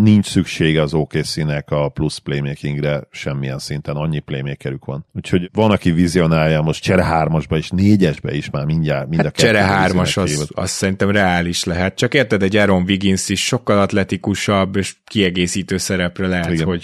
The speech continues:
Speaker 2: jó.
Speaker 1: Igen, Joe mondjuk a csere kettes, hármas posztot szerintem jobban el tudja vinni. Tehát én Haywardot tizedik emberként használnám.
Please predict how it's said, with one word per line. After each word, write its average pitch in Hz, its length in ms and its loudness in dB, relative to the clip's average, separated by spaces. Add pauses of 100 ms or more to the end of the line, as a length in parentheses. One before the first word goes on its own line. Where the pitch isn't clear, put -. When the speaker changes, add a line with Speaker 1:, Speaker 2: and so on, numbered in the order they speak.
(160)
Speaker 2:
jó. 73 140 -10 (240)
Speaker 1:
Igen, 135 320 4
Joe 120 260 6
mondjuk 107 260 6
a 92 40 4
csere 87 280 0
kettes, - 400 -4
hármas 82 280 -2
posztot - 280 -8
szerintem 82 560 -4 (160)
jobban 87 300 -2
el 90 140 0
tudja 90 220 -4
vinni. 92 160 0
Tehát 87 180 -4
én 107 200 6
Haywardot 120 380 6
tizedik 87 360 2
emberként 82 520 2
használnám. 107 680 2